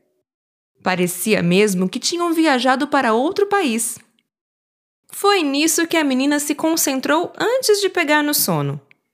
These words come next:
Usou sua imaginação e se viu como uma viajante, explorando os cantos mais distantes da terra em busca do gato-cachorro.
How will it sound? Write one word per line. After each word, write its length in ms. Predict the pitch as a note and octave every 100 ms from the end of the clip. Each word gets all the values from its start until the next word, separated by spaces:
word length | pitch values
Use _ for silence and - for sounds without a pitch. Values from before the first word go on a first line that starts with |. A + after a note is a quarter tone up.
| _ _ _ _ _ -
Usou 520 | F3+ D#3 C#3+ E3 G#3+
sua 240 | C#4+ D4+ D4+
imaginação 840 | C#4+ C4 C4+ C#4+ C#4 A#3 A3 A#3+ - _ -
e 140 | C5
se 220 | - D#4+
viu 400 | B3+ G3+ C4 C#4+
como 200 | D4 D4
uma 200 | C#4 C#4
viajante, 1080 | A#3+ C4+ C#4 G#3+ F3+ F#3+ E3 D3+ - D3+ - _
explorando 720 | G3+ - - E3 E3 F#3 G#3
os 140 | F#3+ -
cantos 540 | - A3+ A#3+ G#3+ F#3
mais 480 | G3 G#3+ F4 G#4+ F#4+
distantes 640 | F4+ F#4 D4 C#4+ C#4+ C#4
da 160 | B3 B3
terra 640 | B3 G#3 G3+ A3 B3 - _
em 300 | - E4+ B3
busca 420 | G3 C4+ D4 - A#3+
do 140 | G#3
gato-cachorro. 1120 | F3+ A3+ F#4+ G#4 G#4 G#4 - E3+ D3 C#3 C3+